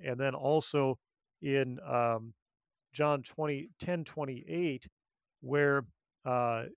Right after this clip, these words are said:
where Jesus says, "I give them eternal life and they will never perish, and no one will snatch them out of my hand." Uh, and so this idea of, of us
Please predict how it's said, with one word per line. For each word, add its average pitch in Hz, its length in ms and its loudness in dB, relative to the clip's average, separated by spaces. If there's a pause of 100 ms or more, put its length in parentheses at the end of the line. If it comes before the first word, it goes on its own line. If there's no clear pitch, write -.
(120)
where 143 300 2
Jesus 147 420 -2
says, 127 460 -2 (240)
"I 147 180 4
give 143 220 0
them 143 140 0
eternal 135 440 -2
life 123 340 2 (120)
and 127 160 -8
they 135 140 -2
will 131 180 -4
never 120 320 -4 (100)
perish, - 680 -6 (440)
and 123 140 -6
no 135 140 2
one 131 180 0
will 117 120 -6
snatch 131 400 -6
them 120 160 -12
out 113 120 -6
of 110 140 -8
my 110 240 -12
hand." 127 380 -8 (440)
Uh, 127 240 -2
and 139 160 -4
so 160 220 0
this 151 200 -2
idea 180 500 2 (120)
of, 147 480 2 (240)
of 131 320 0
us 190 400 2